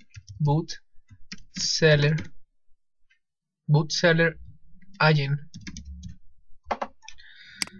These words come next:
Ah, yo siempre me equivoco acá. Aquí no va el, va, aquí va a ser el nombre de la gente. Entonces vendedor, vendedor uno. Class name,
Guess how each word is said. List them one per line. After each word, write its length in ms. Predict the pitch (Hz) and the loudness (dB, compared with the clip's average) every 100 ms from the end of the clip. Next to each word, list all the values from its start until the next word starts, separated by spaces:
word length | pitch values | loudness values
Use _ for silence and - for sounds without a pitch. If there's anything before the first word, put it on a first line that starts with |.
| - - 131 | -20 -14 -4
Ah, 160 | - | 0
yo 100 | 156 | 2
siempre 200 | 147 147 | 4 6
me 80 | 156 | 6
equivoco 280 | 156 156 147 | 4 4 4
acá. 240 | 147 147 | 4 2
Aquí 260 | 135 139 151 | 0 0 2
no 180 | 160 170 | 4 6
va 180 | 175 | 8
el, 220 | 175 170 165 - - | 8 4 0 -4 2
va, 160 | 151 | 2
aquí 160 | 147 170 | 4 6
va 60 | |
a 40 | 160 | 6
ser 100 | 180 | 6
el 40 | |
nombre 200 | 180 175 | 4 6
de 40 | 180 | 8
la 140 | 147 | 8
gente. 220 | 160 147 | 8 6
Entonces 340 | 135 143 147 151 | 2 2 2 6
vendedor, 760 | 151 147 135 131 147 175 - _ _ _ - - - - - - - - - - | 6 4 2 4 4 4 0 _ _ _ -16 -8 -8 -8 -10 -8 -8 -12 -14 -6
vendedor 920 | 143 135 135 131 131 131 139 147 175 220 - - - | -2 -2 -4 -6 -6 -4 0 2 2 -2 -12 -16 -10
uno. 340 | - 185 151 - - - - - - - - - - _ _ - - _ _ - - - - - - - - - _ - - | 0 2 2 0 -12 -18 -20 -20 -16 -12 -12 -12 -16 _ _ -14 -14 _ _ -20 -20 -20 -20 -18 -16 -16 -20 -20 _ -20 -6
Class 420 | 156 139 143 - | 4 6 6 2
name, 380 | 160 175 214 | 0 0 -2